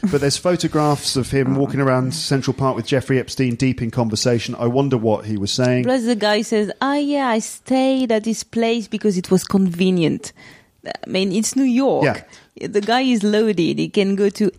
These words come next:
Speaker 2: any places,
Speaker 1: So, so
Speaker 2: any hotel, and he decides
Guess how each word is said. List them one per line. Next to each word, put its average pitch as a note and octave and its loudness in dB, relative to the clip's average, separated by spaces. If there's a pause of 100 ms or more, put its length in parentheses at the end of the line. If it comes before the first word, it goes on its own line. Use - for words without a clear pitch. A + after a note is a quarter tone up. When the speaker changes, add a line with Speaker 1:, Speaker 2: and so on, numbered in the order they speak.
Speaker 2:
any B3 2
places, G#3+ -2 (140)
Speaker 1:
So, C#3+ 0
so - -12 (160)
Speaker 2:
any B3+ 2
hotel, A#3 2
and F#3+ -2
he G3+ -2 (100)
decides F#3+ 0